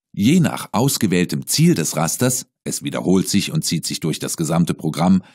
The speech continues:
werden Sie feststellen, dass immer andere Alternativen vorgeschlagen werden, die zu dem jeweiligen Erfolgskriterium passen. In unserem Beispiel hat sich das Unternehmen für den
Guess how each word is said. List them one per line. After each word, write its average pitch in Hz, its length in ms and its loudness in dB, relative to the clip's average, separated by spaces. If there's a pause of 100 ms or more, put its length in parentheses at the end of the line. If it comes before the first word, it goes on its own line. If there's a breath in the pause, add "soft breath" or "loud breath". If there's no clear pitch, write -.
(220 loud breath)
werden 156 360 4
Sie 170 120 2
feststellen, 107 680 2 (180 loud breath)
dass 107 200 0
immer 160 440 4
andere 143 380 4
Alternativen 87 720 2
vorgeschlagen 95 760 2
werden, 92 340 2 (200 loud breath)
die 110 120 4
zu 131 160 0
dem 151 180 4
jeweiligen 85 560 2
Erfolgskriterium 104 1120 0
passen. 120 420 0 (640)
In 143 140 4
unserem 143 460 2
Beispiel 117 540 2 (140 loud breath)
hat 123 180 -2
sich 127 140 0
das 147 200 0
Unternehmen 123 560 4
für 120 160 0
den 147 160 2